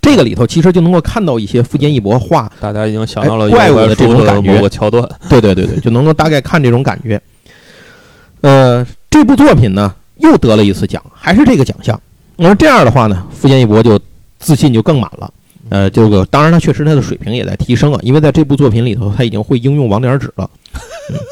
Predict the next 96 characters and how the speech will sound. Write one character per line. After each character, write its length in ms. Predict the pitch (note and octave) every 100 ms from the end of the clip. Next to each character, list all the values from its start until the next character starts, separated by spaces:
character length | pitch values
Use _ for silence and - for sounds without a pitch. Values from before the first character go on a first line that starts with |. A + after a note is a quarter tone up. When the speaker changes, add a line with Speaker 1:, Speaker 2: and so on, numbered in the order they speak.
| C#5+ -
Speaker 1:
哎， 160 | C3 A#2+
就 80 | B2
真 220 | E3 F3
的， 120 | F#2
真 140 | C3
的， 60 | B2
这， 120 | C#3+
这 140 | C3 F#3
不 120 | -
是 80 | F3
一 80 | D#3
开 160 | - C3+
玩 140 | D3
笑 160 | D3 F#2
的 60 |
事 60 | F2+
儿， 120 | A1+
这 120 | G2
是 80 | G#2
真 180 | G#2+ A2+
的。 60 | - _ - - -
但 180 | - G3
是 120 | D#3
透 260 | D#3+ - F#3
视 200 | D3+ D3+
还 120 | F#2
有 100 | F#2 F#2+
很 100 | D#2
多 140 | D2
问 160 | F2 -
题。 180 | - - _ A2+
Speaker 2:
嗯。 180 | G#2+ G2
Speaker 1:
这 80 | F#3
个 80 |
透 200 | - B3
视 140 | F3+ E3
问 160 | D3+
题， 200 | G2+ A2+ G#2
其 140 | C3
实 80 | F3
要 140 | D#3+
一 80 | C#3
直 140 | C3+ D#3+
等 140 | -
到 120 | F#2+
幽 160 | G#2+ C#3
白 160 | B2+ B2+
书 140 | C#3
的 60 | B2
中 160 | D3
后 140 | D3 A#2+
期 160 | G2
才 100 | -
能 120 | F#2+ F#2
解 160 | -
决 80 | C#2+
了。 220 | - - A2
Speaker 2:
对， 80 | A2+
Speaker 1:
这， 60 |
这 120 | A#2+
个 60 | G#2
Speaker 2:
漫 40 | F#2+
画 0 |
家 0 |
不 80 |
会 60 | B2+
画 180 | - A#2+
背 160 | A2
景 80 | F#2+ - A#2+
嘛， 80 | - -
Speaker 1:
嗯， 100 | G#2
对， 120 | G#2
对， 80 | F#2
对。 100 | E2+
Speaker 2:
很 20 |
正 60 | -
常。 100 | - _ _ -
Speaker 1:
咱 300 | F3 C#3 B2
讲 280 | G#2+ F#2+
那 100 | B2+
个 80 | D3
荒 160 | B2+ F3+
木 80 | D3
飞 140 | F3+
吕 60 | C#3
彦 140 | D#3
的 60 | A2
时 60 |
候， 80 | G#2
不 80 | B2
也 80 | G#2
提 180 | -
过 80 | G#2+
这 120 | A2+
事 100 | G2
儿 100 | A2+